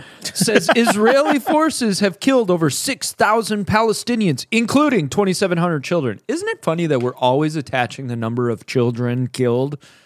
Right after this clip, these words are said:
in this whole thing? Anyways, the reporter continues, "You've previously asked Netanyahu to minimize civilian casualties. Do these numbers say to you that he is ignoring that message?"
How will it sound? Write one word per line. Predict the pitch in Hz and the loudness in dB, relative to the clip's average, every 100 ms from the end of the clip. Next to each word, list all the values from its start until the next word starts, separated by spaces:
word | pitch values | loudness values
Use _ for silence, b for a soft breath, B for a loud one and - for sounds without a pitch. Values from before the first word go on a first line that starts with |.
| b b | b b
in | 151 | 0
this | 151 156 | 0 0
whole | 151 | -2
thing? | 175 175 - | -2 -6 -4
Anyways, | 381 175 170 - | 2 2 0 0
the | 165 | 0
reporter | 165 220 208 190 | 2 2 0 -2
continues, | 180 226 220 131 - B B B | -4 -2 0 0 -2 B B B
"You've | 170 311 440 - | 2 4 4 -4
previously | - 220 359 415 220 143 165 156 | -6 2 2 4 0 -2 0 2
asked | 139 135 - | 2 0 -2
Netanyahu | 175 160 165 180 190 175 160 | -2 0 0 2 2 0 0
to | 147 | -2
minimize | 143 165 147 139 - | 0 0 0 0 -2
civilian | 139 151 139 123 | -2 0 0 -4
casualties. | - - - 196 151 143 120 - - b b b - | -2 0 0 0 -2 -4 -8 -12 -14 b b b -2
Do | 240 | 2
these | 302 302 226 | 2 2 0
numbers | 233 269 247 | 0 0 -2
say | - 175 170 | 0 2 2
to | 208 | 2
you | 214 220 247 | 2 2 2
that | 214 123 | 0 0
he | 127 160 | 2 2
is | 165 | 2
ignoring | 147 131 120 127 151 160 | -2 0 0 0 -2 -2
that | 123 139 _ | -4 -6 _
message?" | 123 123 - 214 269 - | -8 -6 -2 -2 -4 -8